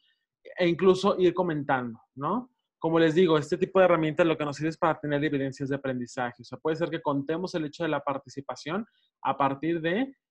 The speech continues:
eh, si colaboraron o no en el, en el, en el, pues, ahora sí que en el recurso, en la plataforma que estemos utilizando, ¿no? Entonces, podríamos decir,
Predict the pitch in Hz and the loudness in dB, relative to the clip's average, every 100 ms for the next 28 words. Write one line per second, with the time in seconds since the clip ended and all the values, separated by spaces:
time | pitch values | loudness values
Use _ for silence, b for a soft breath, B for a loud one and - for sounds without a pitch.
0 | _ - 131 131 131 127 127 - _ - | _ -6 -2 0 0 0 -2 -6 _ -8
1 | 160 156 156 147 135 139 143 143 151 135 | -2 2 4 4 4 4 4 4 2 0
2 | 127 131 131 123 127 123 123 117 117 113 | -2 -2 -2 -2 -4 -8 -10 -10 -8 -8
3 | 113 110 110 _ _ _ _ _ _ _ | -10 -12 -16 _ _ _ _ _ _ _
4 | 147 139 131 123 123 123 123 123 120 120 | -6 -2 0 0 0 0 -2 -4 -4 -4
5 | 117 117 117 117 117 117 120 101 _ _ | -6 -6 -6 -8 -10 -12 -16 -18 _ _
6 | _ _ _ 147 160 156 160 165 139 135 | _ _ _ -4 -4 -2 -2 -2 -2 -4
7 | - 170 170 151 131 139 131 131 151 143 | 2 4 4 0 -4 -4 -8 -6 -4 -4
8 | 139 - 139 135 135 139 139 160 156 139 | -8 -6 -6 -6 -6 -6 -6 -4 -4 -2
9 | 120 117 151 220 220 139 - 151 147 151 | -4 -4 -4 -6 -6 -8 -4 0 0 0
10 | 151 147 143 | 0 -2 -6